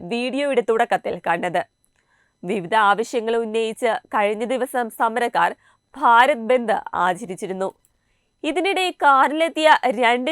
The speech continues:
യുവതികളെ ഇവർ തടയുകയായിരുന്നു. തുടർന്ന് യുവതികളും ഒരു കൂട്ടം സമരക്കാരും തമ്മിൽ രൂക്ഷമായ തർക്കമുണ്ടാകുകയും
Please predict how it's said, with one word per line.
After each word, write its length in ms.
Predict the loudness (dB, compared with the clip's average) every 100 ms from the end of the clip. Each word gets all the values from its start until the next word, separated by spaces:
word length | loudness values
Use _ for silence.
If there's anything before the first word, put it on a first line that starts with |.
| -2
യുവതികളെ 460 | 0 0 2 2 2 -4 -2
ഇവർ 200 | -2 -2 2
തടയുകയായിരുന്നു. 920 | 4 4 0 -2 -2 -2 -2 -2 -6 -8 _ _ _ _ _ -8
തുടർന്ന് 400 | 0 0 2 0 0 -4
യുവതികളും 560 | -4 -2 0 0 -2 -2 -4 -4
ഒരു 160 | -4 -4
കൂട്ടം 320 | 0 0 -2 -4
സമരക്കാരും 680 | -4 -2 -2 4 4 4 0
തമ്മിൽ 240 | 0 0 -4 -6 -6 -4
രൂക്ഷമായ 680 | -4 -4 -6 0 2 0 0
തർക്കമുണ്ടാകുകയും 1040 | 0 0 -4 -4 0 2 2 0 -4 -4